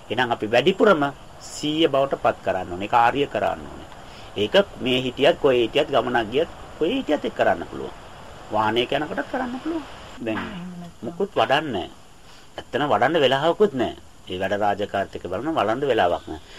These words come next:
හැබැයි මම මොකවත් වඩන්නේ නෑ, මට දැන් වැඩෙන්නෙත් නෑ, මම වඩන්නෙත් නෑ, මට වඩන්න වෙලාවකුත් නෑ, මම වඩන්නේ නෑ කියන එක නිතර මතක් වෙනව නේද? ඒ මතක් වෙනවා කියන්නේම එයා වඩනවා කියන එක. ඒ කියන්නේ වඩන් නැති එක මත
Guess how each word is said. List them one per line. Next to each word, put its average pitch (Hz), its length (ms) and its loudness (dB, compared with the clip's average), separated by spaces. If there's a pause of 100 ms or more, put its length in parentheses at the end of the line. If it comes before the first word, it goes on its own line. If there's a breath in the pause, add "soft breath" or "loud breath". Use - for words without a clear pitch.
(120 loud breath)
හැබැයි 143 280 2
මම 147 160 0
මොකවත් 135 320 0
වඩන්නේ 123 400 2
නෑ, 143 120 0
මට 123 240 -2
දැන් 110 160 2
වැඩෙන්නෙත් 123 540 0
නෑ, 131 160 0
මම 127 180 0
වඩන්නෙත් 123 540 0
නෑ, 139 160 -2
මට 123 180 -2
වඩන්න 107 420 2
වෙලාවකුත් 113 580 2
නෑ, 147 180 -2 (300 loud breath)
මම 139 180 0
වඩන්නේ 135 360 4
නෑ 160 140 0
කියන 185 140 0
එක 202 100 -4
නිතර 160 280 -2
මතක් 160 340 0
වෙනව 160 240 2
නේද? 98 220 -2 (960 loud breath)
ඒ 147 140 2
මතක් 127 400 0
වෙනවා 220 360 2
කියන්නේම 220 520 0
එයා 269 160 4
වඩනවා 196 400 2
කියන 76 200 -14
එක. - 140 -18 (400 loud breath)
ඒ 147 140 2
කියන්නේ 247 280 2
වඩන් 147 420 4 (120)
නැති 180 360 0 (120)
එක - 300 -4
මත 175 320 2